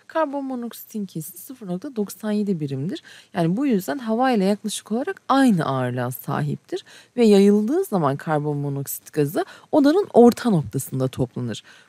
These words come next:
Bu yüzden de karbon monoksit dedektörlerini yerden yaklaşık yüz elli santim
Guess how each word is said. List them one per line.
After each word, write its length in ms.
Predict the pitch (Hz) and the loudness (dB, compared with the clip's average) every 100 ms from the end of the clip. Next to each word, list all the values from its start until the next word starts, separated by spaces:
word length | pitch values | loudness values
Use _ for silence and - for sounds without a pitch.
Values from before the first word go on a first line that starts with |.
| - | -2
Bu 120 | 349 | 2
yüzden 460 | 330 254 185 151 131 | 2 0 -2 -4 -6
de 60 | |
karbon 440 | 139 233 254 262 269 | -10 -6 -6 -4 -8
monoksit 560 | 277 285 277 - 170 | -8 -10 -10 -12 -4
dedektörlerini 920 | 202 220 220 - 170 143 139 135 190 320 _ _ | -2 0 0 0 0 2 2 2 0 -2 _ _
yerden 580 | - 349 320 208 190 294 | 0 2 4 4 0 0
yaklaşık 540 | 269 269 - 190 311 240 | -2 -2 -2 -4 -4 -8
yüz 160 | 220 | -4
elli 180 | 247 220 | -2 -2
santim 520 | - 165 151 - 302 | -4 -6 -6 -8 -14